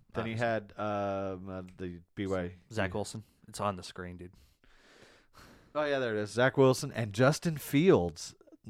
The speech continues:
Speaker 1: three, to the Panthers, who, who he is projecting a trade.
Speaker 2: Okay.
Speaker 1: And that the Panthers are gonna jump up and take Justin Fields, and then Trey Lance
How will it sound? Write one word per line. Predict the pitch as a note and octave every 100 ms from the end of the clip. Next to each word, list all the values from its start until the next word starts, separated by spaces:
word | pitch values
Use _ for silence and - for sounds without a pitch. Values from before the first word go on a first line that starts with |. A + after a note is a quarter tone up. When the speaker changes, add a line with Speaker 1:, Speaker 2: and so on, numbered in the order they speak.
| - _
Speaker 1:
three, | A2+ B2+ D3+ G2+ E2 - _ _ _
to | - B2+
the | G2
Panthers, | - C#3 C#3 G#2+ F2 F2 - - _ _ _ _ _ _
who, | G#2 G2 F2+
who | F#2+ G#2 F#2 F2
he | E2 C3+ B2+ A#2
is | A2 G#2+ F#2+
projecting | - G#2 G#2 G2 G#2+ F#2
a | F2+
trade. | F2+ - G2+ E2+ D#2+ E2 _ _ _ _ A#2+
Speaker 2:
Okay. | A2 G#2+ G2
Speaker 1:
And | F#2
that | F2 -
the |
Panthers | F2+ G#2+ G2 F#2+ F2
are |
gonna | F#2 F2+
jump | F2+ E2+
up | F#2
and | F#2 E2+
take | F2+ D#2+
Justin | F2+ - F2+
Fields, | - F2+ E2+ D#2+ D#2+
and | F#2+
then | F#2 E2
Trey | - G2+
Lance | F#2 F2+ A#2 A2+ D#2+ - -